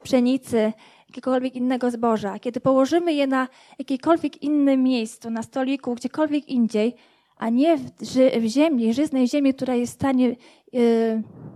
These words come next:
y, przyjąć to ziarenko, to to ziarenko, z tym ziarenkiem się nic nie stanie. Ono pozostanie dalej suche. Cały czas będzie suche.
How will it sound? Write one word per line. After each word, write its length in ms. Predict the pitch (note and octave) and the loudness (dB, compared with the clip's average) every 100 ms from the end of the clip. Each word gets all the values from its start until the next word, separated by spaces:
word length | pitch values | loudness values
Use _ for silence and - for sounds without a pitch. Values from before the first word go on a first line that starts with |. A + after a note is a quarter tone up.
| - _ _ - | -20 _ _ -4
y, 260 | A3 G#3+ G#3 | 0 0 -2
przyjąć 360 | - D4 C#4+ B3 | -4 0 0 2
to 120 | A3+ | 0
ziarenko, 540 | A3+ A3 G#3+ G#3+ B3 B3+ - _ _ | 0 0 -2 -4 -4 -6 -12 _ _
to 100 | D#4+ | -6
to 100 | E4 | 0
ziarenko, 540 | D#4+ D4+ D4 D4+ D4 C4 | 2 2 0 -2 -4 -4
z 40 | |
tym 120 | D4+ | -4
ziarenkiem 300 | D4 D4 D4 | -2 -2 -2
się 120 | D4 | -4
nic 140 | C#4+ C#4 | -4 -2
nie 80 | C#4 | -4
stanie. 440 | - C#4 G#3+ G#3 - | -2 -2 -2 -6 -6
Ono 240 | B3+ B3+ | -4 -4
pozostanie 440 | C#4 C4+ C#4+ C#4 | -2 -4 -4 -4
dalej 280 | C4 D#4 D#4 | -2 -2 -4
suche. 440 | - D#4 C4 G#3 G#3+ _ _ _ _ _ | -6 -6 -6 -10 -16 _ _ _ _ _
Cały 240 | D#4 D#4 | 0 0
czas 220 | D#4 C#4+ | 0 -2
będzie 260 | C4 B3+ B3+ | -2 -2 -4
suche. 400 | - A#3 G#3+ | -8 -8 -8